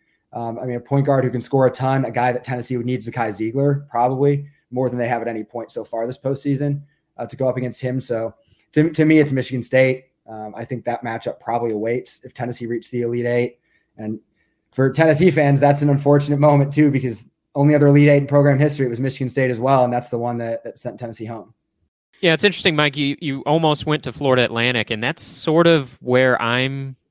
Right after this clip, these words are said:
Speaker 2: headed toward, maybe as being the, the toughest hurdle for Tennessee. And I don't know that there's much logic to that, other than I feel like if, if Tennessee gets past Florida Atlantic, they're, they're gonna go.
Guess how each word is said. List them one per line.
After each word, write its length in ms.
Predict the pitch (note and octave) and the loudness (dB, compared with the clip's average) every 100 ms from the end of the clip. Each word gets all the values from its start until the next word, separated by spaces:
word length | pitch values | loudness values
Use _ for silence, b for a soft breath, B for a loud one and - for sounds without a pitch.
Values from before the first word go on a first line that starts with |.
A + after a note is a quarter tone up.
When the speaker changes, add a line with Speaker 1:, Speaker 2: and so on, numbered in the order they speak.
| _ _ _ | _ _ _
Speaker 2:
headed 320 | - B2+ C3+ | -4 -2 -2
toward, 320 | - C3+ C#3 | 0 0 2
maybe 260 | B2 B2+ C3 | 0 0 -2
as 80 | A#2+ | -2
being 280 | B2 B2+ | -2 -2
the, 100 | B2 | -4
the 180 | A#2 A#2+ | -6 -10
toughest 320 | - B2 B2 | -4 -2 -2
hurdle 200 | A#2 B2+ | -2 -2
for 100 | C3+ | -2
Tennessee. 400 | A#2+ C3 A#2+ C3+ | -6 -8 -4 -2
And 80 | B2+ | 0
I 80 | C3+ | 0
don't 180 | C3+ C#3 | 0 0
know 140 | C3+ | 0
that 80 | C3 | 0
there's 220 | B2+ A2 | -4 -6
much 200 | B2+ - | -6 -6
logic 420 | A2 G#2+ A#2+ C3+ - | 0 2 2 -2 -6
to 100 | B2+ | -4
that, 240 | B2 B2+ | -2 -2
other 220 | A#2+ B2 | -2 -2
than 320 | B2 A#2+ A2 - _ _ _ _ _ _ _ - | -2 -2 -4 -10 _ _ _ _ _ _ _ -2
I 80 | |
feel 300 | B2 - D3 | -2 -2 -2
like 260 | D3+ D3 C#3+ | 2 0 0
if, 280 | A#2+ - _ _ | -6 -8 _ _
if 140 | C#3 | -10
Tennessee 420 | - B2 A2+ B2+ A#2 | -6 -6 -6 -6 -4
gets 200 | A#2 - _ _ _ _ _ | -6 -8 _ _ _ _ _
past 280 | G#2+ A2+ - | -2 -2 -2
Florida 260 | B2+ B2+ | 0 2
Atlantic, 340 | G#2 A2+ C3 A#2 | 2 0 -2 -2
they're, 240 | A2+ A2+ - | -4 -4 -6
they're 120 | A#2 A#2+ | -2 0
gonna 160 | A2+ | 0
go. 260 | A#2 B2 | 0 -2